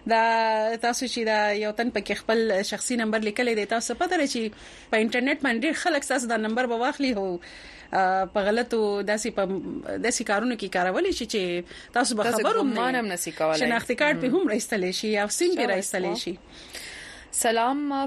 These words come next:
Speaker 2: فیض الله یم د سوات منګورنه او تاسو دواړو ته سپیشل سلامونه کوم. وعلیکم سلام.
Speaker 1: وعلیکم سلام.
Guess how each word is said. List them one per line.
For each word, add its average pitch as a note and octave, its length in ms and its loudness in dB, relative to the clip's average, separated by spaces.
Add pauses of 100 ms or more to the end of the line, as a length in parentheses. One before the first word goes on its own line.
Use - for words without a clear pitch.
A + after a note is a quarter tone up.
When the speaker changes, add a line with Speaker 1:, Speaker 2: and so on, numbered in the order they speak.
Speaker 2:
فیض G#3 220 0
الله G3+ 280 0
یم A#3 340 -2
د G#3 180 -4
سوات F#3+ 500 0
منګورنه A3 800 -2
او G3+ 160 0
تاسو G3+ 380 -4
دواړو F3 280 -2
ته B3 120 -6
سپیشل C#4+ 320 -2
سلامونه F3 460 -4
کوم. F3+ 300 -6
وعلیکم G#3 420 -4
سلام. B3+ 200 -2
Speaker 1:
وعلیکم F#3+ 360 -4
سلام. F#3+ 400 -6